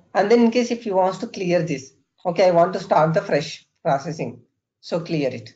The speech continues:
So once if you clear, you see, again it's gone. Now go to the work object again, go to the flow, and again actions, and then run. See, again it is still showing the work object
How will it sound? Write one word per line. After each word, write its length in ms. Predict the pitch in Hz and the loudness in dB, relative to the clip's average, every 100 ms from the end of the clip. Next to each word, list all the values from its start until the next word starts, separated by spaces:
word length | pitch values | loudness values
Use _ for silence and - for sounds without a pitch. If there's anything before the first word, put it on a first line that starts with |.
| _ | _
So 160 | - 180 | -4 -2
once 180 | 180 | 0
if 120 | 190 185 | -4 -8
you 100 | 180 | -8
clear, 240 | 180 226 | -2 -2
you 160 | 247 170 | -2 -4
see, 300 | 160 - - _ _ _ - | -6 -10 -12 _ _ _ -6
again 180 | 175 180 | -2 -2
it's 180 | 165 - | -4 -2
gone. 420 | 175 151 131 - _ _ _ _ _ _ | 2 2 0 -10 _ _ _ _ _ _
Now 180 | 190 190 | 0 0
go 200 | 185 180 | 2 0
to 80 | 202 | 2
the 100 | 196 | 4
work 220 | 143 - | 4 4
object 260 | 147 160 160 | 2 2 0
again, 380 | 156 170 220 - _ _ _ - | 0 -2 -6 -12 _ _ _ -4
go 120 | 165 | -2
to 80 | 160 | 0
the 140 | 160 | 0
flow, 460 | 160 170 196 220 _ _ - | 0 -2 -2 -6 _ _ -8
and 160 | 160 | -4
again 500 | 147 151 151 147 147 - _ _ - | -4 -4 -6 -8 -12 -18 _ _ -8
actions, 680 | 175 175 - 196 202 - - _ _ _ _ _ | -6 -6 -4 -4 -4 -8 -18 _ _ _ _ _
and 240 | - 151 143 | -6 -4 -4
then 380 | 147 147 147 - - | -4 -4 -8 -16 -8
run. 580 | 170 147 127 139 156 - _ _ _ _ _ _ _ _ _ _ _ _ _ _ _ | 0 2 2 -2 -12 -16 _ _ _ _ _ _ _ _ _ _ _ _ _ _ _
See, 340 | - 185 160 - | -12 -8 -8 -8
again 240 | 160 190 | -2 0
it 120 | 196 | 0
is 100 | 185 | -2
still 320 | 160 226 262 - _ _ _ _ _ _ _ | -2 -2 -2 -4 _ _ _ _ _ _ _
showing 340 | - - 175 175 | -10 2 4 6
the 300 | 233 - - | 4 2 -2
work 180 | 170 165 | -2 4
object 460 | 151 147 196 208 | 4 4 -2 -2